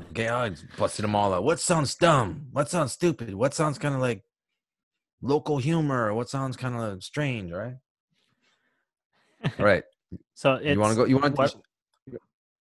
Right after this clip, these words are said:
Speaker 1: you wanna take turns? Should we go, like, like, batter up, and then you go hit the ball, and I hit the ball?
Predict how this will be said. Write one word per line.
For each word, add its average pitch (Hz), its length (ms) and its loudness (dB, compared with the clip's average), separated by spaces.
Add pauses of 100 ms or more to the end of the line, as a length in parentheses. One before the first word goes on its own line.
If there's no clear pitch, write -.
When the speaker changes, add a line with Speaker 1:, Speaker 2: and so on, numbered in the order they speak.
(100)
Speaker 1:
you 113 100 2
wanna 123 120 8
take 135 200 6
turns? 214 440 6
Should 147 100 4
we 131 80 6
go, 117 280 6 (100)
like, 113 280 2
like, 101 160 0 (360)
batter 123 420 6
up, 160 380 6
and 101 100 -2
then 98 80 -2
you 104 80 -2
go 117 220 4 (220)
hit 123 160 0
the 131 60 -2
ball, 143 360 6
and 117 100 4
I 120 60 4
hit 127 120 0
the 135 80 2
ball? 165 400 6